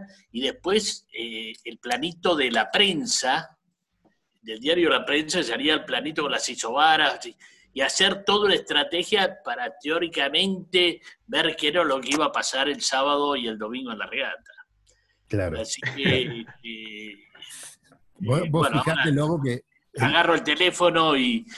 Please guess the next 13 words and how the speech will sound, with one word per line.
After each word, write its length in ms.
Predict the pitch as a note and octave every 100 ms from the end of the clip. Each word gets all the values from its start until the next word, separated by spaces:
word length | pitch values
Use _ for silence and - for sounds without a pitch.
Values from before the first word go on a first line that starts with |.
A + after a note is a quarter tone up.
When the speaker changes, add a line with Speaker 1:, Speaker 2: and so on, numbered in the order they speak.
| -
Speaker 1:
y 120 | C3 C3
veo 220 | D#3 D#3
Winguru 720 | D3 E3 C#3+ C3 D#3 D3+ D3+
o 160 | C#3+ A#2
todas 200 | C3+ C#3
esas 160 | - -
cosas, 520 | C#3 C#3 D3 C#3 -
me 140 | A2 A2
parece 380 | A#2 C3 C3
una 280 | B2+ A2+ G#2+
maravilla 760 | G#2+ G#2 G#2+ G#2+ B2 C3 B2+ G#2
total. 400 | G2+ A#2+ G#2 - _ - _ _ _
Pero, 320 | A2 G#2+ G#2+